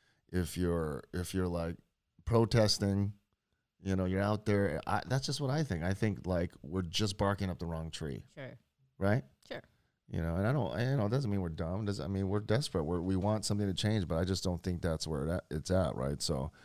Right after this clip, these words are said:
Speaker 1: I mean, we're desperately just trying to find any other way. We're trying to, I mean,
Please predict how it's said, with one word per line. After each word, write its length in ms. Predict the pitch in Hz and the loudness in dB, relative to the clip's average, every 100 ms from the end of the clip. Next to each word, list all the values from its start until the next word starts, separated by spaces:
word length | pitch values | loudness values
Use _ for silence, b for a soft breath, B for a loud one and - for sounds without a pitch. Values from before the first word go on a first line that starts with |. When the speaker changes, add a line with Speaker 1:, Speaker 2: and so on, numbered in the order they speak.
| B B B - | B B B 2
Speaker 1:
I 80 | |
mean, 80 | 110 | 4
we're 120 | 107 123 | 6 8
desperately 420 | 120 117 113 110 | 8 6 6 4
just 280 | - 113 - | 6 4 6
trying 140 | 117 | 4
to 60 | 113 | 6
find 220 | 117 110 | 4 4
any 180 | 113 113 | 6 6
other 180 | 107 | 6
way. 140 | 104 151 | 6 4
We're 120 | 87 | 2
trying 180 | 85 110 | 2 0
to, 80 | 85 | 2
I 80 | 104 | 2
mean, 300 | 101 98 | 2 2